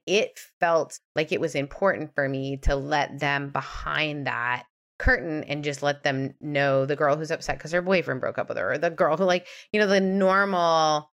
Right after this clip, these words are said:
parts of me, not just the polished parts that are so easy for me as a pastor in Enneagram three to do. Like, I'm much more comfortable when people are at a distance. I don't like when people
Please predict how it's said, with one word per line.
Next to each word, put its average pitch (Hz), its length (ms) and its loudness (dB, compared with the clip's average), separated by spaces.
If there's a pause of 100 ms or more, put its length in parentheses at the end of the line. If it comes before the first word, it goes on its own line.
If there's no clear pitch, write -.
(180)
parts 220 420 -2
of 139 140 -6
me, 156 180 -2
not 156 280 -2
just 160 200 -4
the 147 180 0
polished 139 440 -2
parts 127 340 -2
that 147 120 0
are 147 80 0
so 185 260 -2
easy 170 240 -6
for 156 140 -6
me 139 100 -4
as 143 80 -4
a 143 60 -6
pastor 139 380 -8
in 131 80 -6
Enneagram 131 540 -6
three 143 220 -6
to 135 80 -14
do. 127 300 -6 (400)
Like, 180 120 -8
I'm 185 320 -2
much 190 320 -2
more 156 160 0
comfortable 135 540 -6 (300)
when 143 120 -8
people 147 220 -8
are - 60 -2
at - 80 -4
a - 80 -4
distance. 135 440 -10
I - 40 -8
don't 190 380 0
like 147 200 -2
when 131 120 -6
people 127 460 -10